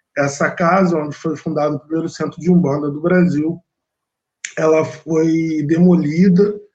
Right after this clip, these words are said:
é, mesmo com a pressão do movimento negro,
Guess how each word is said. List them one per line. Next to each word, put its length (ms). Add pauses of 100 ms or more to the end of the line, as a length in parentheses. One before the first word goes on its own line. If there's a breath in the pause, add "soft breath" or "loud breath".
(480 loud breath)
é, 760
mesmo 440
com 80
a 80
pressão 600
do 80
movimento 520
negro, 580